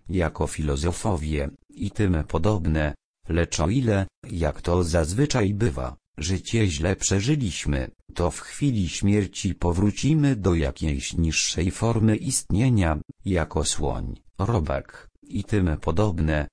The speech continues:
Na skutek takiego wierzenia jesteśmy bardzo ostrożni w traktowaniu niższych zwierząt i nie jadamy żadnego mięsa.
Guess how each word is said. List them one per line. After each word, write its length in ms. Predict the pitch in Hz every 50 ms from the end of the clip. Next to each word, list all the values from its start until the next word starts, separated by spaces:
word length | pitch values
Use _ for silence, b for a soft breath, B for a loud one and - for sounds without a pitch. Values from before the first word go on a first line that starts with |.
| _ _ _ _ -
Na 240 | - 92 90 85 82
skutek 540 | - - - - 117 - - 104 101 - -
takiego 560 | - 90 85 - - 92 80 82 90 104 95
wierzenia 600 | 80 85 80 76 73 95 117 123 117 98 85 80
jesteśmy 680 | 80 80 90 82 - - - 131 123 - - 120 117 98
bardzo 460 | 82 101 110 101 95 87 92 95 -
ostrożni 920 | - 90 98 - - - - 82 80 71 67 65 69 76 82 82 80 80 78
w 80 | - -
traktowaniu 800 | - - 113 113 - - - 85 80 98 113 127 127 110 101
niższych 640 | 95 87 82 80 - - - - - 80 73 - 78
zwierząt 800 | 76 76 80 78 101 113 120 107 101 107 104 101 95 - - - - -
i 80 | 113 101
nie 200 | 95 92 92 95
jadamy 560 | 98 98 95 85 90 98 101 101 92 85 82
żadnego 640 | 76 80 92 90 80 78 76 73 69 69 76 78
mięsa. 760 | 71 73 80 80 71 64 64 62 58 - - 69 67 67 -